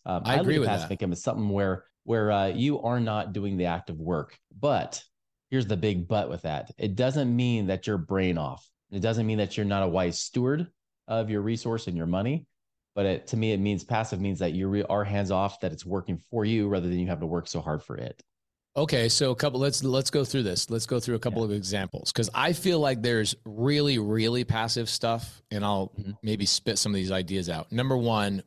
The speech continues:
Speaker 2: probably the most passive thing you could do would be to invest in somebody else's syndication, like a big multifamily
Speaker 1: Yeah.
Speaker 2: syndication. They find the deal, they manage the employees, they deal with the,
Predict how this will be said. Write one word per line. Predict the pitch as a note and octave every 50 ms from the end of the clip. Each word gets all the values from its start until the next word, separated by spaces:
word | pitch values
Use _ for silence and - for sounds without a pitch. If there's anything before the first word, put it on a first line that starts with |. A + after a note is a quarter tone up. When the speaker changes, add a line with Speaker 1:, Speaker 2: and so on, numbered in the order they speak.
| _ -
Speaker 2:
probably | - B2+ C3+ C#3 C3+ B2 A#2+ A#2
the | G2 G2
most | G2+ G#2+ G#2 G2 - - -
passive | - - A#2+ B2 B2 - - C3 A#2 A2
thing | - - B2 A2+ A2 G#2+
you | G2+ G2
could | - G2+ F#2+
do | E2 F#2+ F#2 F2+ F2+ F2 F2 E2+ - _ _ _ -
would | - A2+ G#2+ F#2+
be | A2+ A2 G#2+ G2+
to | - A2 A2
invest | G2 F#2+ F2+ F#2+ G#2 G#2+ A2+ - - -
in | - - G2 G2
somebody | F#2 - - - A2+ A2 G#2+ G#2 G#2 G2+ F#2 -
else's | - G2 G#2 G#2 - - G#2+ G2 F2+ - - - -
syndication, | - - A#2 G2+ F#2 - G2 F#2+ F2+ - - F#2
like | F2+ F2 F2+
a | F2+
big | F#2 G#2+ F2+
multifamily | F#2+ G#2 G#2 G2+ - - G2 - G#2+ G2+ G2
Speaker 1:
Yeah. | F#2+
Speaker 2:
syndication. | G2 - - G#2 F#2 F2+ - G2+ G2 F#2+ - - - F#2+ G2+ - - _ _ _
They | - G#2+ B2 B2+ B2
find | - - C3 B2 A#2+ A#2+ A#2 A#2
the | A2+
deal, | G2 A2+ A2 G#2+ G#2+ G#2+ G#2 G2+ G#2
they | G2 A2 A2+ A2
manage | A2+ A#2 A#2 A2+ A2+ A2 G2+ F#2+
the | A2+ G#2+ G#2
employees, | G2+ - - A2 G#2+ G#2 G2+ G2 G2 F#2 E2+ F#2
they | G2 F#2
deal | F2 E2+ A2+ A#2+ A#2
with | A#2 A2 A2+ A2+
the, | G#2 G#2+ G#2 F#2+